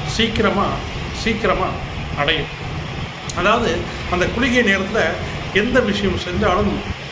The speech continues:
அது தொடரும் அப்படிங்கிறது சாஸ்திரம், ஜோதிட விதி. அதனால அந்த செவ்வாய்க்கிழமையில, குறிப்பா செவ்வாயினாலே வேகம்,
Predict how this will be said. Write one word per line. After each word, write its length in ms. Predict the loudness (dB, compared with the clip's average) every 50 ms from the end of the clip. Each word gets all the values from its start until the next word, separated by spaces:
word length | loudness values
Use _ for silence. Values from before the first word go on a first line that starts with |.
| -8 -2
அது 140 | 0 0 0 0 0 2
தொடரும் 360 | 4 4 4 4 4 2 -2 -4 -6 -8 -8 -6 -4 -2
அப்படிங்கிறது 760 | 0 2 2 2 2 2 2 2 4 4 2 2 0 -2
சாஸ்திரம், 680 | 0 0 2 4 4 4 2 0 -2 0 2 2 2 0 -2 -4 -4 -4 -6 -6 -6 -6 -6 -4 0 2
ஜோதிட 380 | 2 4 4 2 2 0 0 0 0
விதி. 220 | -2 -2 -2 -2 -4 -4 -6 -6 -6 -6 -6 -8 -8 -10 -10 -10 -4 0
அதனால 440 | 2 4 6 6 4 4 2 0 -2 -4 -8 -8 -4 -2
அந்த 240 | 0 0 2 2 2
செவ்வாய்க்கிழமையில, 760 | 4 6 6 4 4 2 2 2 2 2 2 2 2 2 0 -2 -6 -8 -8 -6 -6 -6 -6 0 2
குறிப்பா 320 | 2 2 4 4 4 4 4 2 0 0 -2
செவ்வாயினாலே 640 | -2 0 2 2 4 4 2 2 2 0 -2 0
வேகம், 300 | 2 4 4 4 2 0